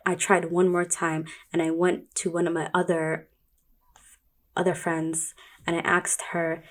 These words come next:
"Hey, um, I think something happened to me. Something happened with so-and-so that I wasn't really comfortable with. Like, I don't know what's going on. Can I talk to you about it?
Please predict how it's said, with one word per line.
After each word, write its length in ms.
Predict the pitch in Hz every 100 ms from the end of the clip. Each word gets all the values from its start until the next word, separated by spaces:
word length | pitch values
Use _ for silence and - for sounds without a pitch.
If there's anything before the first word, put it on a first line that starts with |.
| - -
"Hey, 520 | - 202 180 165 - -
um, 680 | - 175 165 160 165 - - - _ _ - - - -
I 120 | 180
think 480 | 175 220 214 214 - - - _ _ -
something 380 | - 185 180 170
happened 320 | 170 165 165
to 120 | -
me. 120 | 165
Something 380 | 165 196 190 175
happened 320 | 170 165 165
with 120 | 160
so-and-so 460 | 160 165 160 - 170
that 220 | 160 151
I 80 | 147
wasn't 240 | 160 165 165
really 140 | 156
comfortable 360 | 156 160 156 156
with. 160 | 156
Like, 140 | 151 - - -
I 80 |
don't 120 | 175 180
know 60 |
what's 160 | 165 -
going 220 | 160 160
on. 140 | 156
Can 140 | 156 165
I 40 |
talk 240 | 160 165 -
to 120 | -
you 80 | 160
about 300 | 156 151 147
it? 180 | -